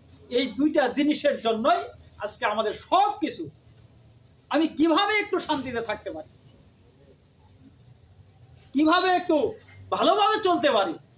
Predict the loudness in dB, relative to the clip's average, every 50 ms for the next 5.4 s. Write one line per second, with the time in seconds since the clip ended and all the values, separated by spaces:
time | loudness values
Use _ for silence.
0 | _ _ _ _ -20 _ -20 _ -20 -20 _ -12 -4 -2 -2 -2 -2 -4 -6 -4
1 | -2 -2 -2 -2 -4 -6 -10 -12 _ _ _ -20 _ _ _ _ -20 -20 -20 -20
2 | -20 -20 -20 -20 -20 -20 -20 -20 -16 -6 -4 -2 0 2 0 0 0 -2 0 0
3 | 2 0 0 -2 -4 -12 -20 -20 -12 -2 0 2 2 2 2 0 2 2 2 2
4 | 2 0 -4 -2 -2 0 2 2 2 2 2 0 0 -2 -2 0 0 0 0 0
5 | 2 2 2 2 0 -4 -12